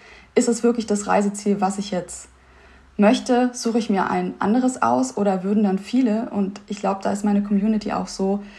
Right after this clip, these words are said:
einfach weiterfliegen? Man sagt dann, okay, dann wird's also kein Urlaub in Europa, sondern dann fliegen wir halt,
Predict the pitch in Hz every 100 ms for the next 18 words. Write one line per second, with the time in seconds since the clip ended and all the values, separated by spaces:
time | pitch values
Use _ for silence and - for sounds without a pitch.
0 | - - - 220 220 214 202 262 262 -
1 | 185 180 175 - - 190 185 196 208 190
2 | 190 247 226 196 196 - - - 185 180
3 | 175 - 196 240 233 202 175 196 180 170
4 | 202 247 202 196 190 185 - 202 233 196
5 | 196 190 190